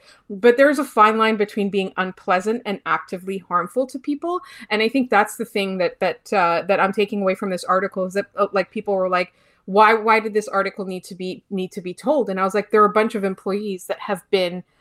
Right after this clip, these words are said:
on the receiving end of harmful behavior." It's not just, "I didn't like this guy," right?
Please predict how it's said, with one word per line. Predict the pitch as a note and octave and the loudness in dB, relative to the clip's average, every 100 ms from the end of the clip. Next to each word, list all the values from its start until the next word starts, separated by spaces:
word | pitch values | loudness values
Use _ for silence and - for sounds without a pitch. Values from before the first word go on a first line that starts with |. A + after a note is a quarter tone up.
| _ - | _ 4
on | G#3+ F#3+ | 4 4
the | |
receiving | F3+ F#3 - B3+ B3 G3+ - | -2 -6 -2 0 0 0 -2
end | E3+ E3+ | -4 -2
of | - - | -4 -4
harmful | - - G3+ F#3+ - F#3 | -8 2 2 2 0 -4
behavior." | E3+ E3 F#3+ F#3 F3 | -4 -4 -4 -4 -4
It's | G#3 - | -4 -2
not | G#3+ A3+ G#3+ | 2 2 4
just, | G#3+ - | 0 2
"I | G#3 | 2
didn't | G3+ F#3+ F3 | 2 0 -2
like | F3 G3+ | -4 -4
this | F#3 - | -8 -4
guy," | - - | -6 -2
right? | F3+ A3 | 0 0